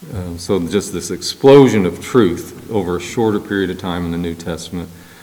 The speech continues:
We have numerous, uh, Trinitarian verses in the New Testament. I, I could read 'em to you. I'll just give you a list. Uh, Matthew twenty-eight, First Corinthians twelve, Ephesians four, First Peter one, Revelation one, many,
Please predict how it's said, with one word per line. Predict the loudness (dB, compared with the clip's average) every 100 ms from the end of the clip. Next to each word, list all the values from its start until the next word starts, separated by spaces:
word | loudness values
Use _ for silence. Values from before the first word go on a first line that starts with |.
| -4
We | 6 8
have | 8
numerous, | 6 8 8 8 6 4 0
uh, | 0 0
Trinitarian | 0 0 0 2 4 4 4
verses | 6 4 4 -2
in | 0
the | 0
New | -2 -2
Testament. | -2 -4 -4 -6 -6 -10 -20 -20 -20 -20 _
I, | -6 -4 -2
I | -2
could | -2 -4 -6 -10 -4
read | 2 4 4
'em | 2
to | 4
you. | 6 6
I'll | 4
just | 0 -4 0
give | 2
you | 4
a | 4
list. | 6 6 4 -2 -12 -16 -20 -14
Uh, | -6 -2
Matthew | 2 2 0
twenty-eight, | -2 0 2 4 2 2
First | 0 0
Corinthians | -2 -2 0 -4
twelve, | 0 2 2 2
Ephesians | -2 -2 0 2 0 -6
four, | -4 0 0 0
First | -4 -6 -6 -4
Peter | -4 -2
one, | -2 0 0 -2 -4 -2
Revelation | 2 2 2 2 2 0 -2 -2 0
one, | 0 -2 -4 -6 -12 -20 -20 -20 _
many, | -12 -6 -2 0 0 0 -4